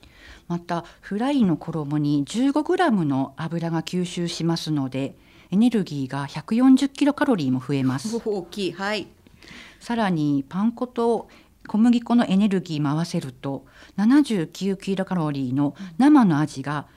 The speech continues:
Speaker 1: フライになることで二百八十キロカロリーになります。
Speaker 2: ぐんと上がりましたね。
Speaker 1: はい。フライの衣だけで二百キロカロリーあるということになります。
Speaker 2: わ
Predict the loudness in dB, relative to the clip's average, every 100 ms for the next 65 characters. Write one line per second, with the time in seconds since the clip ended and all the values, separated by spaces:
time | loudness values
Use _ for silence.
0 | _ -4 0 2 2 2 -2 -6 -10 -12
1 | -8 -8 -8 -4 -2 -2 -2 -6 -4 -4
2 | -4 -2 0 0 2 0 2 2 2 -2
3 | -4 -8 -8 -10 -10 -8 -6 0 0 0
4 | -2 -2 -4 -4 -4 -4 -6 -10 -14 -18
5 | -10 -8 -8 -10 -20 -20 -16 -6 -2 2
6 | 2 0 0 -2 -2 -4 -6 -8 -10 -10
7 | -12 -12 -4 -2 -2 -2 -2 -2 0 0
8 | 0 0 -4 -6 -8 -10 -10 -8 -8 0
9 | 2 2 0 -8 -8 -8 -8 -10 -12 -14
10 | -18